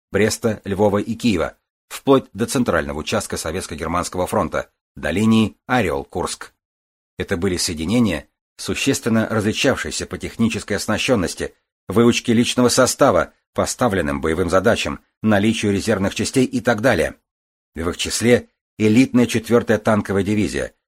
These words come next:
две пехотных дивизии, сорок пятая, привилегированная, и двести девяносто шестая, недостаточно вооруженная, а также двести двадцать первая охранная дивизия,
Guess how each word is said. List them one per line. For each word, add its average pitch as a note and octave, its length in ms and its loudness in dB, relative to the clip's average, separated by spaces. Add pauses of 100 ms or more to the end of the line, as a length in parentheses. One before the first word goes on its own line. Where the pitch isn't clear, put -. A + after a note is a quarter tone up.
(100)
две E2 200 0
пехотных F2+ 500 0
дивизии, D#2+ 480 -2 (200)
сорок - 360 -4
пятая, F#2 440 0 (240)
привилегированная, D#2+ 840 -2 (200)
и A#2+ 120 0
двести A2 280 0
девяносто G2+ 380 -2
шестая, D2+ 500 -2 (280)
недостаточно F2+ 800 -2
вооруженная, F2 640 -2 (300)
а G2 100 -2
также B2+ 340 0
двести A2 300 0
двадцать G#2 360 0
первая G2 280 0
охранная G2 380 0
дивизия, F2+ 480 2